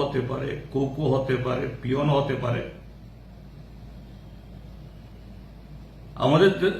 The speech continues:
রাজ্যের ছেলেমেয়েরা যারা পেয়েছেন তারা হলেন এমএসসি পাস, এগ্রি এমএসসি, বিএসসি পাস, এলএলবি পাস,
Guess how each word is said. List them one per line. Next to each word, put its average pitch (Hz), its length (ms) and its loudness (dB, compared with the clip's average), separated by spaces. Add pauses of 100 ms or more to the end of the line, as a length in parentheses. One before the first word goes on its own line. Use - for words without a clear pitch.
রাজ্যের 156 280 2
ছেলেমেয়েরা 160 460 4
যারা 147 220 6
পেয়েছেন 151 340 2 (440)
তারা 143 200 6
হলেন 165 340 4 (280)
এমএসসি 151 560 2
পাস, - 580 0 (3750)
এগ্রি 143 540 6
এমএসসি, 143 560 2
বিএসসি 143 680 4
পাস, 135 220 6 (2000)
এলএলবি 147 540 8
পাস, 131 260 4